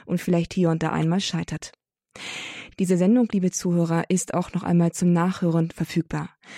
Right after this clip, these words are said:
Auf unserer Internetseite unter w w w horeb punkt org in der Mediathek in der Rubrik Kurs Null wird diese Sendung in Kürze zur Verfügung stehen, zum Download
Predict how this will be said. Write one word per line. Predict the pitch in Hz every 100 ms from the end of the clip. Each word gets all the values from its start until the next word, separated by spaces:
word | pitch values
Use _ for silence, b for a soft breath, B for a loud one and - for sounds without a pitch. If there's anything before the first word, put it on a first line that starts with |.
| B B
Auf | 180 185
unserer | 226 220 214
Internetseite | 233 240 208 175 - 165 - 165
unter | 160 175 165
w | 165 165
w | 165 165
w | 185 226
horeb | - 170 170 - -
punkt | 165 165
org | - - 165 160 185 226 B B
in | - 214
der | 214
Mediathek | 220 214 208 - 247 254
in | 220
der | 196
Rubrik | 190 190 190 185 -
Kurs | - 175 170 -
Null | 180 190 B B B
wird | 175 175
diese | 175 170
Sendung | 165 185 180 175
in | 175
Kürze | - 175 -
zur | 170 175
Verfügung | 185 226 214 170
stehen, | - 160 160 b b
zum | - 165
Download | 160 170 226 262 294